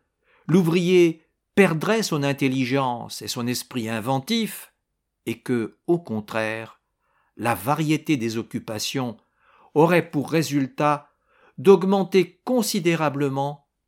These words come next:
la productivité de la nation. C'est précisément cette question qui vient se poser aujourd'hui.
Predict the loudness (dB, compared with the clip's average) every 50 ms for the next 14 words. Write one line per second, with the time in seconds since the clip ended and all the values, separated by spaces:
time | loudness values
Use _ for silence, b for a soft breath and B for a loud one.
0 | _ _ -6 -4 -4 -4 -4 -2 -4 -4 -2 -4 -8 -10 _ _ -14 -12 -12 -10
1 | -6 -4 -2 -2 -2 -4 -6 -6 -8 -8 -8 -8 -8 -8 -8 -8 -10 -14 -16 -20
2 | _ _ _ _ _ _ _ _ _ _ _ _ _ _ _ _ _ _ _ _
3 | _ _ _ b b b b b b -2 -2 -2 -2 -2 -2 -2 -2 -2 0 0
4 | -2 0 0 -2 -2 -4 -6 -10 -12 -10 -8 -4 -2 -2 -2 -4 -6 -10 -10 -8
5 | -8 -6 -6 -6 -8 -8 -8 -8 -8 -8 -8 -10 -14 _ _ _ _ _ _ _
6 | _ _ _ _ -12 -10 -10 -8 -4 -4 -2 -2 -4 -4 -6 -8 -8 -8 -8 -8
7 | -8 -6 -6 -6 -6 -8 -10 _ _ _ _ -4 -4 -4 -4 -4 -8 -8 -8 -8
8 | -8 -8 -8 -10 _